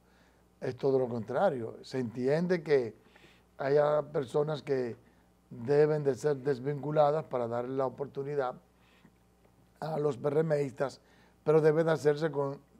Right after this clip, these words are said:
el mayor nivel de dignidad posible y protegiendo a esas personas, porque sean P L Distas, sean P R M istas, sean reformistas, sean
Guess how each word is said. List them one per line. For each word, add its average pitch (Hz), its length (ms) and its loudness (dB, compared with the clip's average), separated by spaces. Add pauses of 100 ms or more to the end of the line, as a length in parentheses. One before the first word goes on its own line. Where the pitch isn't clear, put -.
(200)
el 156 100 -8
mayor 139 340 -2
nivel 139 300 -4
de 131 100 2
dignidad 131 640 -4 (540)
posible 127 580 -8 (480)
y 131 80 -6
protegiendo 135 760 -4
a 135 40 0
esas 139 180 -4
personas, 147 400 -2
porque 208 540 4 (500)
sean 160 260 0
P 160 60 0
L 160 300 4
Distas, 196 440 -2 (380)
sean 143 260 0
P 147 80 0
R 147 120 4
M 143 240 -2
istas, 165 400 -8 (180)
sean 165 240 2
reformistas, 147 800 -4 (540)
sean 170 640 6